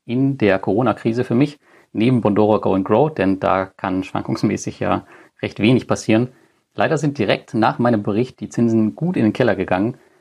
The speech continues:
und zeitweise gab es nur noch um die neun Prozent. Äh, ob das der Preis der Sicherheit ist, ist vielleicht, wenn man auf die Aussagen im Interview ein bisschen hört. Ich werde hier in jedem Fall in den nächsten Monaten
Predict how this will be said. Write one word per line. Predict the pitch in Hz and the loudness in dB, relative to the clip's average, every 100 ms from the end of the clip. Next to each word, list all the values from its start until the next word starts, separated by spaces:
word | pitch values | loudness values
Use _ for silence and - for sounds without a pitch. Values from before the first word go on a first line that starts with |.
| _ | _
und | - 98 | -8 -2
zeitweise | 113 110 107 95 | -2 0 -2 0
gab | 101 104 | -2 -2
es | - | -6
nur | 104 | -4
noch | 98 - | -4 -2
um | 147 147 | -2 2
die | 113 | 2
neun | 107 139 151 | 4 2 0
Prozent. | - - - 147 202 - - - | -4 -2 -2 0 -2 -4 -20 -12
Äh, | |
ob | 117 113 - - | -10 -8 -8 -12
das | - | -8
der | - | -6
Preis | - 120 139 | -2 -2 0
der | 107 | -2
Sicherheit | 131 147 143 | 0 0 0
ist, | 165 - - _ _ | -4 -6 -18 _ _
ist | - - - - | -20 -16 -16 -14
vielleicht, | - 104 92 139 - | -4 0 2 0 -4
wenn | 107 117 | -4 0
man | 120 117 | 0 0
auf | 113 | -2
die | - - | -4 0
Aussagen | 113 - 117 110 | 0 2 0 0
im | |
Interview | 131 127 120 | 0 0 2
ein | 120 | 0
bisschen | 123 123 | 0 0
hört. | 131 143 - - - - _ | 0 0 -4 -20 -20 -20 _
Ich | 117 | -2
werde | 165 160 | 0 4
hier | 143 | 4
in | 110 | 4
jedem | 131 139 | 2 2
Fall | 120 117 | 2 0
in | 107 104 | 0 0
den | 101 | -2
nächsten | 107 104 | -2 -2
Monaten | 107 101 107 104 | -2 0 2 0